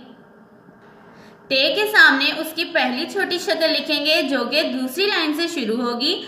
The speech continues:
और सीधी लिखी जाएगी। अब हम लिखेंगे टे की दूसरी शक्ल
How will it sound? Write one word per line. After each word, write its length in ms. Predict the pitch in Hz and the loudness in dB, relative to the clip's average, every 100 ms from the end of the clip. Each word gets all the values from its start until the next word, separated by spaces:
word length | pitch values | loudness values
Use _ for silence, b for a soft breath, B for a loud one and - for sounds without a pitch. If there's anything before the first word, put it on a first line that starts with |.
| B | B
और 280 | - 269 359 | 0 4 4
सीधी 340 | - 330 294 294 | 4 -2 0 0
लिखी 300 | 247 254 233 | -2 -4 -2
जाएगी। 760 | 233 220 214 254 339 - - - - - - - - - - - - - - - - - - - - - - - - - - - - - | 2 2 2 -2 -2 -6 -12 -20 -20 -20 -20 -20 -20 -20 -20 -20 -20 -20 -20 -20 -20 -20 -20 -20 -20 -20 -20 -20 -20 -20 -20 -20 -20 -4
अब 120 | 262 339 | 2 4
हम 240 | 403 403 | 4 4
लिखेंगे 480 | 311 302 262 262 320 | 2 0 -2 0 0
टे 240 | - 254 | 0 -2
की 160 | 247 269 | -2 -4
दूसरी 380 | 240 220 262 277 | -2 -4 -4 -2
शक्ल 400 | 320 320 330 | 0 2 2